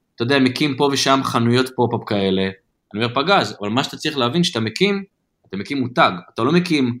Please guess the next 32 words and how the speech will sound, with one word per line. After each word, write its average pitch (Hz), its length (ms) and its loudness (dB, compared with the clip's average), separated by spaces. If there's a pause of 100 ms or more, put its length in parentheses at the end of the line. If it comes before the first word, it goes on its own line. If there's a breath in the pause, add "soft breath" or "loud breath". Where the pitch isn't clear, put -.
(560)
אתה 127 120 -2
כאילו, 170 200 4
אתה 170 80 2
מקים 127 300 -2
ברנד, 180 360 0 (360)
אתה 117 120 -4
לא 143 100 2
מקים 180 440 2
direct 127 320 6
to - 120 -6 (120)
consumer 110 460 0
brand, 92 300 2 (600)
ואני 101 80 -2
חושב 160 140 2
שזה, 127 340 2
ואני 110 140 -2
חושב 151 160 -2
שזה 120 320 2
ההבדל 113 320 2
הגדול, 98 380 2 (480)
אני 101 120 -2
חושב 160 160 2
שפה 120 400 -4
בארץ, 147 720 0 (400)
כשזה 107 340 -2
היה 120 200 4
בעולם 143 320 4
של 151 140 0
ה-direct 113 340 0
to - 120 -4
consumer 160 520 2
brands, 214 320 4